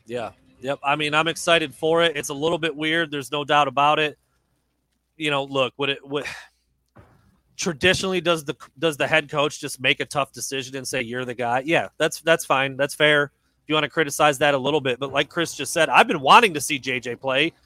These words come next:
and that's what we're gonna get. So I, I, I don't, I don't know how you can be bummed out about that. Uh, you know, it's, it's a little weird.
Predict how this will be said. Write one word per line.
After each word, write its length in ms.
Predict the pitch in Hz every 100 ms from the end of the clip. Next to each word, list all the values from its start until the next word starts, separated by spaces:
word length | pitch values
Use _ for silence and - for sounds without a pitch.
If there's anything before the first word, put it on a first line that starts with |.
| _
and 80 | 151
that's 160 | 196 214
what 80 |
we're 80 | 226
gonna 160 | 226 220
get. 300 | 269 233 - _
So 420 | - 165 165 147 147
I, 60 |
I, 300 | 165 165 151
I 20 | 160
don't, 220 | 170 170 - _ _ _ _
I 20 | 208
don't 80 |
know 80 | 180
how 60 | 196
you 120 | 202
can 120 | 175
be 80 | 175
bummed 260 | 147 185 170
out 160 | 233
about 240 | 160 117 -
that. 220 | 104 90 _ _
Uh, 60 | 147
you 160 | 151 156
know, 160 | 147
it's, 180 | 143 - - _
it's 80 |
a 60 | 151
little 180 | 180 254
weird. 320 | 240 269